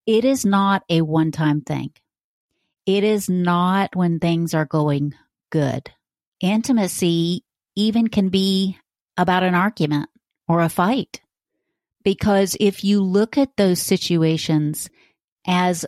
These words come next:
learning to be able to know your partner better in the conflict, loving each other anyway, being respectful with your argument,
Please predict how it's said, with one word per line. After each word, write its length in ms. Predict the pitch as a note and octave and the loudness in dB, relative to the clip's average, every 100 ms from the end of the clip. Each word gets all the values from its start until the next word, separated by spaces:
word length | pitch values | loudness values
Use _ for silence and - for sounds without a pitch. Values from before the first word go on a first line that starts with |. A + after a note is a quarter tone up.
| - | -10
learning 640 | F3+ F3 F#3+ G#3 A3+ A3+ | -4 0 0 2 2 0
to 120 | G#3 | 0
be 220 | F#3 F3 E3+ | 0 0 0
able 220 | E3 D#3+ | 0 -4
to 680 | - E3 D#3 D3+ D3 D3+ - _ _ _ _ _ - | -2 0 2 2 0 -2 -8 _ _ _ _ _ -4
know 420 | D#3+ E3+ F3+ G3+ | 0 4 4 4
your 240 | G#3 G#3 F#3+ | 2 0 0
partner 540 | - F#3 E3 E3+ E3 | -2 -2 -2 -4 -4
better 640 | C#3 D#3+ D#3+ D3 C#3 D3+ - | 0 0 2 0 -2 -4 -2
in 260 | F3 G3 | 0 2
the 100 | G3+ | 0
conflict, 920 | - D#3+ D3 C#3 D3 C3+ C#3 - - _ _ D#3 | -2 0 0 -2 -4 -2 -4 -10 -20 _ _ -4
loving 400 | D#3 E3 F3 F3 | 0 2 2 0
each 240 | F3 - | 0 0
other 240 | D#3+ D#3 | 0 0
anyway, 720 | - D3+ E3 B2+ A#2 B2 E3 - _ | 0 0 0 -2 -4 -6 -8 -10 _
being 280 | E3 D#3+ D3+ | 0 2 0
respectful 760 | D3+ - - F3 - - G#3 | -2 -4 -2 -2 -4 -2 0
with 200 | D3 C3+ | 0 -2
your 120 | D#3 C3+ | -4 -2
argument, 600 | C#3 C3 C#3 C3+ - | -4 -6 -8 -8 -10